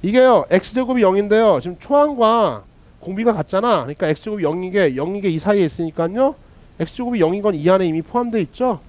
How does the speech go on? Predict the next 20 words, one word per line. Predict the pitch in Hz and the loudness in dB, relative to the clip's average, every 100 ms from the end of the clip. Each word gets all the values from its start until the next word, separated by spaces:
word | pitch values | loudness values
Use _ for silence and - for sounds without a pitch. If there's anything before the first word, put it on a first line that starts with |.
| - - - - - - | -20 -20 -20 -20 -20 -12
그죠? | - 190 196 | -4 0 2
그러니까요, | 180 170 175 170 202 269 | 0 0 0 2 2 0
이 | 180 175 | 0 -4
문제는 | 190 190 180 | 0 0 0
뭐만 | 151 185 | 0 0
풀어주면 | 180 185 180 | 0 -4 -2
되는 | 160 143 | -2 -2
거야? | 143 190 147 - - - - - - _ 139 | 0 2 0 -6 -20 -20 -20 -20 -20 _ -8
이것만 | 156 185 180 | -4 -2 -2
풀어주면 | 202 196 190 | -6 -8 -4
되는 | 156 160 | -4 0
거야. | 165 143 160 165 | 0 0 -2 -4
다시 | 170 190 | -2 0
한번, | 185 156 156 180 - - - | 0 0 -4 -8 -18 -20 -12
지금 | - 208 | -10 -10
초항과 | - 285 285 277 269 | 0 2 4 4 2
공비가 | 233 190 185 196 | 0 -4 -4 -2
같은 | 180 160 - 185 | -2 -2 -4 -2
상태예요. | 175 - 175 156 143 120 | -2 0 0 2 0 -4
근데 | 147 190 247 | -4 0 0